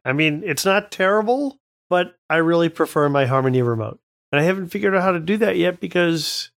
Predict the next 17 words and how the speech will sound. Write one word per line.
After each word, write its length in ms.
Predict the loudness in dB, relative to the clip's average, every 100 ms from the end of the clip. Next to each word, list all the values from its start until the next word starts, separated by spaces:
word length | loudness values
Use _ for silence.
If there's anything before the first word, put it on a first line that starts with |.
| _ _ -8
my 100 | -4
Harmony 360 | 0 2 2
remote 520 | 2 2 2 0 -4 _ _ _ _
controls 840 | -10 -6 0 2 2 0 -2 -8 -6
the 140 | -2
entertainment 480 | 0 0 0 0 0
center 320 | 0 0 0
on 240 | -2 -4 0
one 280 | 0 0 -4
side 340 | -2 0 0
of 60 | 0
my 520 | 2 2 0 -2 -10 -6
office, 600 | -4 -2 -4 -6 -6 -12 _ _ _
and 720 | -2 0 2 2 0 -4 -8 -14 _ _ _ _
my 580 | -2 2 2 2 2 -2 -4
T 180 | -4
V 580 | 0 2 2 2 0 -4